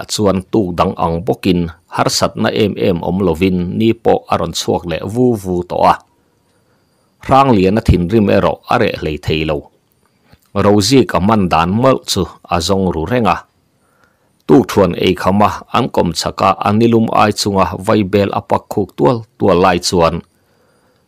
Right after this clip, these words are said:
Tuk thuan ei khama an kom chaka nilum ai chunga vaibel apak tual tual lai chuan. Rosie ka mau sa tur ram lam pana, ipte pui ne na a in ak liam chu a mu fu ta hlau mai le.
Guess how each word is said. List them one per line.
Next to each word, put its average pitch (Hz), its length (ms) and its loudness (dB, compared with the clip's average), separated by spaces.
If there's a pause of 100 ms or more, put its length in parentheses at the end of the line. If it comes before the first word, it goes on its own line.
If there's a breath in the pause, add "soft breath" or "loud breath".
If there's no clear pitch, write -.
(160)
Tuk 143 160 6
thuan 90 320 0
ei 90 160 2
khama 98 320 2 (240)
an 117 80 -2 (100)
kom 85 140 -2 (100)
chaka 95 260 0 (120)
nilum 110 400 0
ai 110 280 0
chunga 98 360 0
vaibel 101 480 0
apak - 400 -4
tual 117 320 2
tual 87 240 0
lai 87 160 2
chuan. 87 360 -2 (840 soft breath)
Rosie 104 500 4
ka 120 140 0
mau 110 260 2
sa 104 240 0 (140)
tur 80 180 -2 (120)
ram 110 160 0 (100)
lam 78 140 0 (100)
pana, 92 240 0 (420)
ipte - 280 -2 (100)
pui 110 180 4
ne 85 260 2
na 95 160 0 (240)
a 113 60 2
in 113 240 -2
ak - 120 -6
liam 82 280 -4
chu - 200 -4 (280)
a - 100 0
mu 85 160 -4
fu 87 100 -6 (180)
ta 92 100 -2
hlau 123 360 -2
mai 80 300 -6
le. 101 100 4